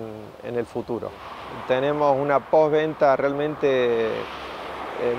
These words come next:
muy bien valorada por nosotros, por nuestros clientes también. Eh, están prácticamente el cien por ciento del tiempo disponibles para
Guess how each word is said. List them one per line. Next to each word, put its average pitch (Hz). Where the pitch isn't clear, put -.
muy 185
bien 175
valorada 160
por 131
nosotros, 180
por 131
nuestros 160
clientes 160
también. 147
Eh, 120
están 135
prácticamente 147
el 131
cien 156
por 135
ciento 151
del 123
tiempo 147
disponibles 139
para 110